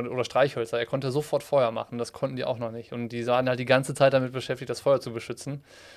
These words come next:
Und, ähm, so hat er denen das dann gezeigt, was er kann. So, und vielleicht müsste man einfach gucken, was kenn ich, wie zum Beispiel ein Reifen oder ein Rad.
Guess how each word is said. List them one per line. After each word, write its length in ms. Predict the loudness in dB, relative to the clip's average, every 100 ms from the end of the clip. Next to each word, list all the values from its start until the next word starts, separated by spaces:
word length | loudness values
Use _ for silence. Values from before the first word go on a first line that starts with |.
| -20 _
Und, 480 | -4 0 0 -2 -4
ähm, 460 | -2 -2 -2 -6 -6
so 180 | -2 2
hat 100 | 4
er 160 | 2 0
denen 260 | -4 -2
das 120 | -2
dann 120 | -2 -4
gezeigt, 560 | -4 2 2 2 -2
was 140 | -6 -4
er 100 | -8
kann. 240 | -8 -12 -14 _ _ _ _ _ _ _
So, 80 | -8
und 280 | -8 -10
vielleicht 440 | -10 2 6 6 4
müsste 300 | -2 -2 0
man 100 | 0
einfach 300 | 2 0 0
gucken, 340 | -4 -4 0
was 220 | 0 0
kenn 200 | -4 -4
ich, 320 | -2 -4 -8 -12
wie 120 | -10
zum 100 | -4
Beispiel 240 | -4 -4
ein 60 | -2
Reifen 500 | 2 2 2 -2 -4
oder 180 | -2 0
ein 80 | 0
Rad. 420 | 0 0 0